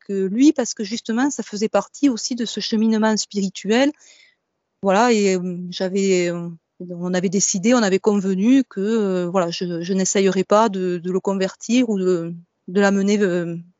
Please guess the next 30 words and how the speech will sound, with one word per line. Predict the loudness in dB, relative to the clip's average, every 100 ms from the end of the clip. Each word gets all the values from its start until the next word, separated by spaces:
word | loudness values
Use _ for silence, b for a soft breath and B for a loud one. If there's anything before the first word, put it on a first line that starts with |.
| _ -20 -18 -14 -16 -8
qui, | -4 -2 0
je | 4
laisserais | 4 2 2 0 2
faire | 0 -2
son | -4
propre | -2 -2
chemin | -4 -6 -8 -10
finalement. | -12 -10 -10 -12 _ B B B B B B B B _ _ _ _
Et, | 4 6 8 6
euh, | 4 2 2 0 -2 -4 -6 -14 _ -2
au | 4
niveau | 6 4 4 4 6 4 4
vestimentaire, | 2 0 0 2 2 2 2 0 2
alors | 0
oui, | 2 2
forcément, | 0 -6 -2 2
il | 2 2
a, | 0
il | 0
a | 0
bien | 0 0
dû | 2
le | 0
remarquer, | 2 2 0 -2 0 2
mais | 2
il | 0
n'en | 0
a | -2 -4
fait | -6 2 4
au-, | 4 0